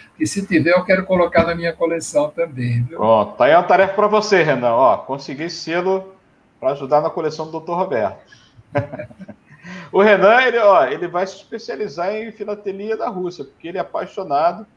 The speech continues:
Speaker 2: né, pela Rússia, esteve lá durante as Olimpíadas, né?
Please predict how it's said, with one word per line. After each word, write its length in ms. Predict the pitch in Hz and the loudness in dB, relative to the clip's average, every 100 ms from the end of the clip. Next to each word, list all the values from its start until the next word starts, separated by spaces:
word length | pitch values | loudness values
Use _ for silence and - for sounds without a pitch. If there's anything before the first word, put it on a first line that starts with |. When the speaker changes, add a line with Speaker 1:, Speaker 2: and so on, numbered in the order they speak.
| - | -14
Speaker 2:
né, 140 | 151 | -14
pela 240 | - 139 | -10 -8
Rússia, 440 | 110 131 180 175 113 | -6 -6 -8 -8 -10
esteve 380 | 104 127 117 101 | -10 -10 -8 0
lá 420 | 101 131 - - _ _ | 4 4 2 -12 _ _
durante 360 | 107 113 127 131 | -2 0 0 -4
as 100 | 117 | -2
Olimpíadas, 800 | 113 107 104 123 170 180 165 - | -2 -4 -4 0 2 2 -2 -4
né? 300 | 127 160 | -2 -2